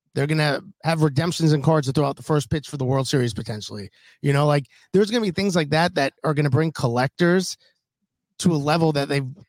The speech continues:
it's not just opening up a pack anymore. It's not just getting a card and putting in the binder. It's, there's so much more to it.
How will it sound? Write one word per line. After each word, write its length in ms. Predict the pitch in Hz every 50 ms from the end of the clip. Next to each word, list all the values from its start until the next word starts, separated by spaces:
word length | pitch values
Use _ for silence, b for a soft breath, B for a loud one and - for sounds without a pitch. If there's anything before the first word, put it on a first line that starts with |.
| _
it's 180 | 147 147 - 170
not 160 | 175 175 165
just 160 | - 165 147
opening 220 | 165 156 170 165 156
up 80 | 135
a 60 | 127
pack 300 | 120 - 143 156 180 -
anymore. 280 | - 113 101 101 104 110
It's 100 | 113 -
not 140 | 147 147 143
just 260 | - 151 135 - B B B B B B
getting 180 | - 165 160 147
a 40 | 131
card 200 | - 151 147 147
and 100 | 135 -
putting 220 | - 151 147 143
in 80 | 135 123
the 80 | 104
binder. 380 | - 120 120 147 151 131 110 104
It's, 220 | 107 - - -
there's 240 | - - 143 135 -
so 140 | - - 151
much 180 | 147 131 104
more 260 | 117 120 120 123 143 135
to 120 | 120 107
it. 140 | 95 92